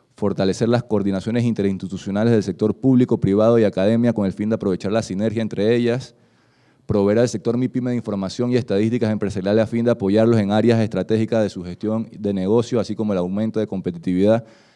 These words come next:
y el acceso a mercados emergentes, estimular a la población panameña el desarrollo de la cultura emprendedora para generar la apertura de nuevas unidades productivas y la generación de nuevos empleos que contribuyan a la mejor calidad de la vida de la población.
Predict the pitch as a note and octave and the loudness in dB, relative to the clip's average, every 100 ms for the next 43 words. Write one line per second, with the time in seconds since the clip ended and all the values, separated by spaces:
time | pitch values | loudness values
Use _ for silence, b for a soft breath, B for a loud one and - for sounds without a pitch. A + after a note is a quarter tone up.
0 | B B - F#2+ F2+ - G#2 G#2+ F#2 F#2 | B B -8 -6 -4 0 2 2 2 2
1 | G#2 A2 F#2 F2+ A#2 G#2+ G#2 A2+ B B | 4 4 2 2 2 2 -2 -4 B B
2 | B - - G2+ G2 G#2+ B2 B2 A2+ G2+ | B -8 -4 0 4 4 6 4 6 4
3 | F#2+ A2+ B2+ A2+ G#2+ A#2 A#2+ B2 - _ | 2 2 2 4 2 2 0 -2 -6 _
4 | _ _ _ - G#2+ G#2 G2+ G#2 A2+ G#2+ | _ _ _ -6 -2 -2 0 4 4 4
5 | G2 G#2+ A#2 A2+ G2+ G2 A2+ A2+ G#2 G2 | 2 0 0 0 2 2 2 2 0 0
6 | G2 G2+ A2+ A2+ G2 E2 A2+ G#2 G#2 G#2+ | 0 0 0 -2 -4 -4 -4 -2 -2 -2
7 | G2 F#2+ G2 G2+ F2+ - A#2 A2+ F#2+ F#2 | 0 2 4 4 4 2 2 2 -2 -4
8 | F2 G2 G2 G2 G2+ F2 G2 G#2 G2+ F#2 | -4 -4 -4 -2 -2 -2 0 0 0 -4
9 | F2+ F2+ G2+ G2 F2 F2+ - F#2+ F#2 F#2 | -2 0 0 0 -2 -4 -2 -2 -2 -2
10 | F2+ E2+ F2 F2+ F2+ b b b b b | -4 -6 -4 -6 -6 b b b b b
11 | b - F2+ E2+ E2 E2 D#2+ E2+ C#2+ | b -10 -8 -4 -4 -4 -4 -6 -8